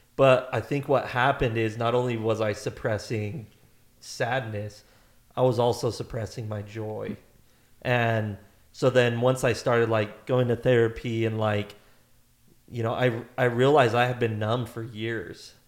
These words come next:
Like, I hadn't really had any feeling. I didn't feel sadness, but also didn't feel any happiness. And so that is something that I, like, am focusing a lot on now, is just, like, I wanna feel joy, you know? And I,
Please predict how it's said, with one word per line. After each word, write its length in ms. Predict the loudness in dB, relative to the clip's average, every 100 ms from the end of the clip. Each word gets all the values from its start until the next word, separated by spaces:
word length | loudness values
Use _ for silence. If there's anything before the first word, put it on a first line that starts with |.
| _
Like, 160 | -8 -2
I 80 |
hadn't 280 | 2 2 2
really 200 | 2 2
had 240 | 2 2 0 0
any 280 | -2 -2
feeling. 420 | -6 -10 -10 -12 -10
I 40 |
didn't 260 | -8 -8 -4
feel 200 | -2 -2
sadness, 520 | -2 -6 -2 -2 -4 -8 -20 _ -4
but 80 | 0
also 260 | 0 0
didn't 260 | 0 0 -2
feel 220 | -2 -2
any 200 | -2 -4
happiness. 760 | -6 -10 -10 -12 -12 -14 -16 -14
And 160 | -14
so 400 | -2 2 2 2 -6 -20 _ _ -2
that 140 | 4
is 100 | 4
something 380 | 4 2 2 2
that 160 | 4 6
I, 80 | 4
like, 320 | 4 0 -6 -20 _ _ _
am 280 | -2 0 -2
focusing 560 | 0 -2 -2 -6 -4 -4
a 80 | -4
lot 300 | -4 -6 -4
on 200 | -4 -2
now, 240 | -4 -2
is 140 | -4 -4
just, 340 | -4 -4 -8 -20 _ _ -20 _ _ _ -20 _ _ _ _ _ _ _ _ _ _
like, 260 | -8 -8 -4
I 120 | 0
wanna 320 | 2 2 2 0
feel 360 | 0 0 0
joy, 480 | -6 -10 -10 -12 -14 _ -20
you 160 | -14 -10
know? 260 | -6 0 2
And 100 | 4
I, 240 | 4